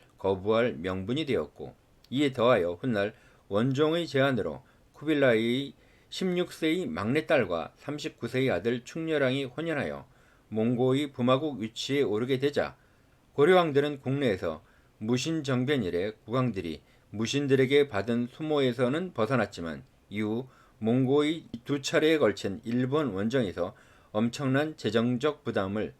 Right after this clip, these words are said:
양 어깨에 짊어지게 되었습니다. 충렬왕 칠 년에 실시된 제이 차 일본 원정의 경우 충렬왕이 정동 행성의 장관이 되었고 김방경, 박구, 김주정이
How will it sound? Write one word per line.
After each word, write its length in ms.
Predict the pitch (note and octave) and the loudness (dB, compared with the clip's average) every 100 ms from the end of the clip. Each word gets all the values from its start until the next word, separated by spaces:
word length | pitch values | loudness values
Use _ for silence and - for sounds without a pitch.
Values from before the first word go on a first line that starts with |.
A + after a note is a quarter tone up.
| - _ F#2 | -20 _ 0
양 340 | G2+ A#2+ B2+ - | 2 4 0 -4
어깨에 520 | G2 G2+ G#2+ G#2 B2 | -8 -6 -2 0 0
짊어지게 540 | B2 F#2+ F#2+ F#2 B2 | -2 -4 -4 -2 -2
되었습니다. 520 | A#2+ G2 - D#2 B1 - _ _ _ _ _ _ _ _ _ - | -2 -2 -4 -12 -14 -20 _ _ _ _ _ _ _ _ _ -8
충렬왕 500 | F#3+ F#3 F3+ F3+ F3 | 0 4 6 4 -2
칠 220 | - G3+ | 0 4
년에 240 | F#3 F#3 | 4 2
실시된 480 | F#3 G3 D#3+ A#2+ A2+ | -2 -8 -2 -2 0
제이 400 | - C3 C3 C3+ | 0 2 2 -4
차 280 | - E2+ F2+ - - _ | -6 -6 -6 -18 -20 _
일본 380 | B2 C3 D3+ D#3+ | -2 2 4 2
원정의 520 | G2+ A2+ B2 D3 D3 | 2 0 2 0 0
경우 380 | C3 D3+ G2+ A#2+ - - - - | -2 -2 -2 -4 -12 -20 -20 -10
충렬왕이 680 | F#3 F#3+ F#3+ E3+ B2 C3 - | -2 4 4 4 2 -2 -4
정동 560 | A#2+ B2+ D3 D#3+ E3 | 0 0 2 0 0
행성의 480 | D#3+ D#3+ D3 C#3+ E3 | -2 -6 -4 -4 -4
장관이 460 | - G2+ G#2+ C#3+ C#3+ | -4 -2 0 -2 2
되었고 460 | A#2 F2+ - D#2+ - _ - - | 0 0 -8 -12 -12 _ -20 -6
김방경, 600 | A2 A#2 A#2+ A2+ B2+ C#3+ _ - | 2 4 4 2 -2 -4 _ -4
박구, 580 | F#2+ - _ C3 C3+ - _ _ | -4 -4 _ -2 -2 -6 _ _
김주정이 640 | - B2 C3+ C#3 F#2 A2 | -2 -2 0 0 0 -8